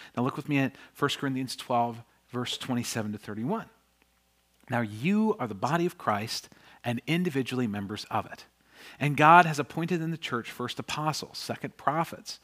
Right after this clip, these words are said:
third teachers, then miracles, gifts of healing, helping, administration, and various kinds of tongues. Are all apostles?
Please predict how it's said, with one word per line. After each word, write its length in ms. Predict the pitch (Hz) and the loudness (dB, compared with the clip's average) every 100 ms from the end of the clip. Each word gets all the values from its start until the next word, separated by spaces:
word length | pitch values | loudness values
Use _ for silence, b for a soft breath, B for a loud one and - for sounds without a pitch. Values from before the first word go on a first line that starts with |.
| _ | _
third 300 | 156 165 156 | 2 2 0
teachers, 400 | - 170 131 113 | -6 -6 -6 -4
then 180 | 147 151 | -2 2
miracles, 460 | 185 196 - 113 | 4 4 2 -8
gifts 280 | - 180 - | 0 0 0
of 60 | - | -8
healing, 380 | - 185 127 | -2 0 0
helping, 340 | 104 175 - 117 | 2 0 0 -4
administration, 640 | 117 175 - 160 170 - B B B | -4 -4 -4 -6 -6 -6 B B B
and 160 | 202 196 | 2 2
various 600 | 156 226 294 285 269 - | 2 2 2 -2 -2 -2
kinds 360 | - 196 208 | -4 -6 -6
of 120 | 196 | -8
tongues. 560 | - - 208 165 95 - B B B | -10 0 2 0 -4 -14 B B B
Are 180 | - 139 | 2 6
all 160 | 127 165 | 8 6
apostles? 760 | - - 113 - 240 269 - | 2 2 2 2 -6 -8 -14